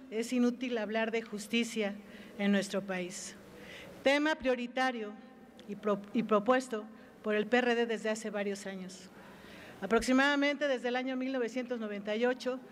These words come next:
ha sido una propuesta que hemos impulsado y que han impulsado varios de mis compañeros. Sin embargo, celebro que el día de hoy estemos de acuerdo todos mis compañeros, diputadas y diputados del P-, de los diferentes partidos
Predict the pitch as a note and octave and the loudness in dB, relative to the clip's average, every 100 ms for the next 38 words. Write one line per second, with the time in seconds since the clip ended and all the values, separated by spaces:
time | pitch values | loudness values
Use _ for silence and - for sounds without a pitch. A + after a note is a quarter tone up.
0 | - - - A#3+ C#4+ C#4+ C4+ A#3 A#3 C#4 | -18 -6 0 2 4 6 4 2 0 2
1 | - - A3 A3 - - A#3 A#3+ B3 - | 0 -2 -4 -6 -12 -4 2 2 2 -2
2 | A#3+ G#3+ A3 G#3+ B3+ A#3+ A3+ A#3 B3 A#3 | -4 -2 -2 0 4 4 2 -4 -6 -2
3 | A#3+ A#3+ A3 A3+ A3 A3 A3 G#3+ G#3+ G3 | 0 0 0 2 4 4 2 0 -4 -6
4 | - G3+ G3 G#3 A#3 A3+ - - - - | -4 -4 -2 0 0 0 -6 -12 -16 -18
5 | - - - A#3+ A#3+ B3 C4+ C#4 B3 C4+ | -18 -16 -4 2 6 6 6 2 -2 -6
6 | - - - - B3 B3 D4 D#4 D4+ C#4 | -10 -20 -18 -2 2 6 4 2 -2 -2
7 | C4+ C4 B3 A#3 B3 A#3+ - - A3+ G#3+ | 0 0 -2 -2 -6 -8 -18 -12 -8 0
8 | C4 B3+ B3+ A#3+ G#3+ A#3 A#3 A3+ A3+ B3+ | 4 4 4 0 2 0 2 0 2 2
9 | C4 B3 B3 G#3+ G3+ G#3 A3+ A#3 A3+ A3+ | 4 0 -2 -4 0 0 2 2 0 -4
10 | - A3 G#3 G#3+ A3+ A3+ A3+ A3+ A3+ G3 | -6 -6 -4 0 2 2 2 -4 -8 -6
11 | G3 G3+ G3 A3 G#3+ G#3 - G#3 G3+ A3+ | -4 -2 4 4 2 -4 -6 -6 -2 -2
12 | A3 G#3 G3 G3 F#3+ G#3 G#3+ A#3 B3 B3+ | 0 2 2 0 -4 -2 2 4 4 2
13 | - B3 A#3 A3+ A#3 A#3 | 2 0 0 -2 -4 -6